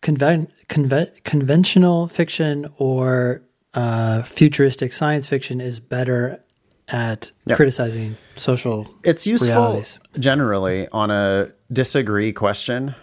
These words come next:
Speaker 2: or an agree question.
Speaker 1: Mm-hmm.
Speaker 2: Uh, it's useful to think about, are they arguing about evidence or are they arguing about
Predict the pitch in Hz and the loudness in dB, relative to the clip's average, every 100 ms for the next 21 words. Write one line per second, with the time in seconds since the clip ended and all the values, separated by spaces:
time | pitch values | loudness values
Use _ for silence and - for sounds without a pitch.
0 | - 110 110 120 110 120 113 95 101 101 | -4 0 2 0 -2 -4 -6 -6 -6 -6
1 | 92 - 80 - 87 85 92 135 127 123 | -6 -10 -10 -10 -10 -10 -10 -8 -6 -8
2 | 117 _ _ - 101 85 - 85 120 131 | -10 _ _ -12 -8 -6 -4 -4 0 0
3 | - 127 117 110 113 110 101 95 87 - | 0 -2 -2 -2 -2 -2 0 2 0 -4
4 | - - _ - 107 117 131 123 104 110 | -18 -20 _ -4 0 0 0 -2 -2 -4
5 | 107 107 104 - 95 92 87 - 107 113 | -4 -4 -4 -4 -4 -2 -2 -4 -4 -2
6 | 135 156 180 - - - _ _ _ _ | -2 -2 -6 -10 -12 -16 _ _ _ _
7 | _ - 110 107 90 104 101 104 98 104 | _ -4 -2 0 -2 -2 -2 -2 -2 -2
8 | 104 95 90 90 90 82 - | -4 -6 -4 -2 0 0 -4